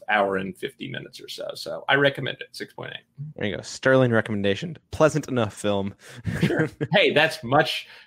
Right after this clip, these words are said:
Speaker 1: more glowing than I gave to The Old Guard or, uh, Extraction, for sure.
Speaker 2: Yeah, fair enough. All right, Scott. I, I'm,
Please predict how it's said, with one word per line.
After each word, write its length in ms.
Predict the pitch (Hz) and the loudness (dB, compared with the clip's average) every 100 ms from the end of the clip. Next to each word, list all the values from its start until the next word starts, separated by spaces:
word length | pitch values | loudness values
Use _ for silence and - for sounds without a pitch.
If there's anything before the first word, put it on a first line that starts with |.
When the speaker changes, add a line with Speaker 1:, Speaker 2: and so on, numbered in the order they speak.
| _ | _
Speaker 1:
more 180 | 127 120 | 0 0
glowing 420 | 113 117 110 104 | 4 4 4 0
than 120 | 98 | 0
I 80 | 98 | 0
gave 240 | 98 98 90 | 2 0 0
to 120 | 98 | -6
The 80 | 92 | -4
Old 220 | 98 92 | -6 -4
Guard 360 | 92 92 90 92 | -4 -4 -6 -8
or, 220 | 92 78 | -8 -6
uh, 160 | - - | -6 -8
Extraction, 540 | - - - - - - | -10 -10 -12 -12 -16 -20
for 120 | - | -20
sure. 260 | - 127 139 _ _ _ | -20 -20 -20 _ _ _
Speaker 2:
Yeah, 120 | - - | -18 -16
fair 220 | - 104 101 | -4 0 0
enough. 300 | 90 87 _ _ _ _ - | -2 -8 _ _ _ _ 0
All 80 | |
right, 120 | 107 95 | 0 2
Scott. 440 | 101 98 107 - 139 | 0 4 4 2 2
I, 100 | 156 | 2
I'm, 180 | 151 | 2